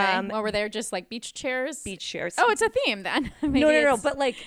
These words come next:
Speaker 2: was it called, like, Copacabana or
Speaker 1: I w-,
Speaker 2: something?
Speaker 1: I should, I should look it up. I think it was actually called, like, Centerfolds, to be quite
Speaker 2: <laughs>
Speaker 1: honest with you.
Speaker 2: Okay, okay.
Speaker 1: Um,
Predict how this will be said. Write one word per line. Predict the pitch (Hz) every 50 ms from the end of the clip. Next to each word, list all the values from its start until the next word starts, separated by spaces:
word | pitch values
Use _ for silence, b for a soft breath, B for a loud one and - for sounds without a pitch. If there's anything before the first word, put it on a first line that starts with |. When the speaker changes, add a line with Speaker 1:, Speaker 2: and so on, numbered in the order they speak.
| B B B B
Speaker 2:
was | B 269 254 302
it | -
called, | - - 285
like, | 285 269 -
Copacabana | - - - 302 294 - 294 277 294 277 - 330 202 170 226 208 220 240 247 262 262 269 269 277
or | 277
Speaker 1:
I |
w-, | 320
Speaker 2:
something? | - 330 269 202 202 202 - -
Speaker 1:
I | 202 202 214
should, | - - 277 262 262 -
I | 196 208
should | 202 - 254 233
look | 180 175 -
it | 185 165
up. | 165 156 - -
I | -
think | 226 254
it | 294
was | 254 208
actually | 220 175 170 - 226 180
called, | - 190 165 151
like, | 156 151 _ _
Centerfolds, | - - - - - 175 170 - - - - 196 - -
to | - 285
be | - -
quite | - 349 - 370 339
Speaker 2:
<laughs> | 277
Speaker 1:
honest | - - 247 214 220
with | 208 196 -
you. | 190 -
Speaker 2:
Okay, | 175 170 170 -
okay. | 202 220 - - 214 180
Speaker 1:
Um, | 175 262 254 240 214